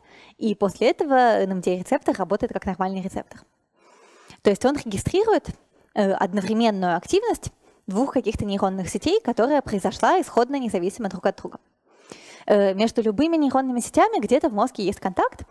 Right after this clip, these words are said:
просто потому что в мозге между всем и всем где-то есть контакт. У нас у каждого нейрона примерно десять тысяч синапсов, и, ну, это как дороги автомобильные, да, по которым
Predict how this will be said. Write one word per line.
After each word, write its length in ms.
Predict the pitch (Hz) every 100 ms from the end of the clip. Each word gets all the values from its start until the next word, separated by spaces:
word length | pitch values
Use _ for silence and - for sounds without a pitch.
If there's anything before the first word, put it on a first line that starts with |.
| - - _ _
просто 280 | 208 214 202
потому 320 | - 196 339
что 160 | -
в 40 | -
мозге 280 | 220 - 214
между 220 | 190 -
всем 240 | - 208
и 40 | 196
всем 300 | - 165 165 _
где-то 280 | 196 185 185
есть 180 | 185 -
контакт. 420 | 185 359 453 - - - - -
У 40 |
нас 180 | 196 220
у 40 |
каждого 280 | - 190 196
нейрона 500 | 190 196 190 190 185 185
примерно 340 | - 196 190 190
десять 300 | 196 - -
тысяч 180 | 190
синапсов, 500 | - - 381 453 330 - - - - - - - _
и, 300 | 233 208 190
ну, 100 | 185
это 120 | 214
как 160 | - 202
дороги 320 | 202 196 -
автомобильные, 600 | 185 - 185 196 262 262
да, 120 | 196
по 100 | 202
которым 500 | - 196 190 196 180